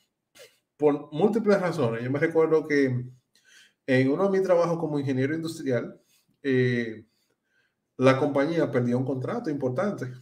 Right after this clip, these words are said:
Nosotros trabajamos con Emerson. Emerson es una compañía, o era en ese momento una compañía grande, industrial. Nosotros produci-, el ochenta por ciento de la que se producía en la compañía era de Emerson. Y yo era simplemente un asistente. Yo era, eh,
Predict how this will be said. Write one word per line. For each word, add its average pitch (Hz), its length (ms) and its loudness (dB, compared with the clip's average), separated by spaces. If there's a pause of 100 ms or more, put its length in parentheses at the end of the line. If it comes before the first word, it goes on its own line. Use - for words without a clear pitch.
Nosotros 143 680 0
trabajamos 147 440 -2
con 151 240 -6
Emerson. 120 600 -4
Emerson 151 420 -4
es 151 60 -4
una 151 140 -4
compañía, 143 540 -4
o 143 160 4
era 170 380 2 (420)
en 147 80 0
ese 139 140 2
momento 156 240 0
una 156 100 -2
compañía 165 380 -2
grande, 180 320 2
industrial. 147 400 0
Nosotros 139 340 2
produci-, 151 380 0
el 143 80 2
ochenta 175 360 4
por 185 120 -4
ciento 165 260 0
de 151 80 2
la 135 180 0
que 135 60 -10
se 127 140 -10
producía 127 360 0
en 135 60 0
la 139 100 -4
compañía 131 540 -6
era 120 160 0
de 120 140 0
Emerson. 117 340 -6 (640)
Y 151 100 2
yo 156 80 12
era 180 100 12
simplemente 196 480 6
un 190 80 2
asistente. 175 600 -2
Yo 123 120 0
era, 135 520 0 (260)
eh, 123 800 -4